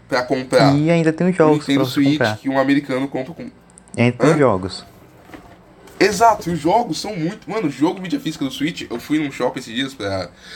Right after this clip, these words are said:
Speaker 1: ver jogo mídia física, né? Que minha irmã queria comprar um Animal Crossing. Cara, quinhentos, nossa, quinhentos conto
Speaker 2: Aí
Speaker 1: lá,
Speaker 2: é
Speaker 1: cara,
Speaker 2: foda.
Speaker 1: quinhentos conto e jogo, tipo, jogo,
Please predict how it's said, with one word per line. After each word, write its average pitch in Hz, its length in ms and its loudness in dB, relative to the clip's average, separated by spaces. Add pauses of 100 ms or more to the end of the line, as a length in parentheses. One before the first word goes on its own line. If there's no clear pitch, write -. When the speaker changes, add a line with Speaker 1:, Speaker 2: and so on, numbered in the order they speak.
(200)
Speaker 1:
ver 120 160 0
jogo 120 240 0
mídia 107 180 0
física, 120 400 -6
né? 113 80 -2
Que 110 80 -10
minha 110 120 -4
irmã 110 140 -4
queria 107 200 -4
comprar 104 240 -6
um 101 60 0
Animal 101 240 -4
Crossing. 110 480 -2 (600)
Cara, 180 380 0
quinhentos, 175 640 0
nossa, 165 340 0
quinhentos 180 560 -2
conto 139 380 -4
Speaker 2:
Aí 101 60 -2
Speaker 1:
lá, 98 140 0
Speaker 2:
é - 20 -6
Speaker 1:
cara, - 240 -10
Speaker 2:
foda. 131 120 -12
Speaker 1:
quinhentos 175 480 -2
conto 143 520 0
e - 40 -6
jogo, 147 240 2
tipo, 110 320 -4 (1160)
jogo, 185 360 2